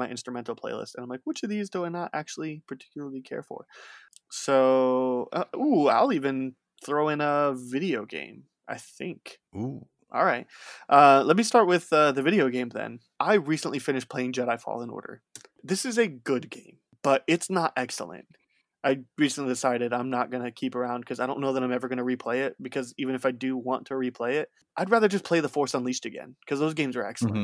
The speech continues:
Speaker 2: Mm-hmm.
Speaker 1: Um, and I'll play a sequel for Jedi Fallen Order when it comes out, but it, it's just, I don't know. It, it's not amazing. There's a lot that I don't particularly care about. I think the story is really good. Just, yeah, I don't, I don't particularly love the way they set up that world, and I'd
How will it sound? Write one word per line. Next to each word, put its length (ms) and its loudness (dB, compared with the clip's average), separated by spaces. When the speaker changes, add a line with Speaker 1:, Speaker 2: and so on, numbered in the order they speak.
Speaker 2:
Mm-hmm. 560 -8
Speaker 1:
Um, 260 2
and 100 4
I'll 100 8
play 240 4
a 80 4
sequel 520 0
for 180 -2
Jedi 360 -2
Fallen 260 -4
Order 160 -4
when 100 -8
it 60 -20
comes 180 -6
out, 160 -2
but 140 -2
it, 180 -2
it's 220 -2
just, 320 -6
I 60 6
don't 80 6
know. 220 4
It, 180 0
it's 220 0
not 260 4
amazing. 520 -2
There's 300 0
a 40 8
lot 320 4
that 120 -2
I 60 0
don't 200 -4
particularly 360 -6
care 160 -4
about. 200 -6
I 40 -10
think 160 -12
the 60 -14
story 280 -2
is 80 -8
really 180 -4
good. 260 -6
Just, 200 -16
yeah, 160 0
I 80 0
don't, 120 2
I 80 2
don't 220 0
particularly 400 -2
love 220 0
the 80 -4
way 140 0
they 180 -4
set 220 -2
up 80 -4
that 140 -4
world, 320 -6
and 100 0
I'd 160 -2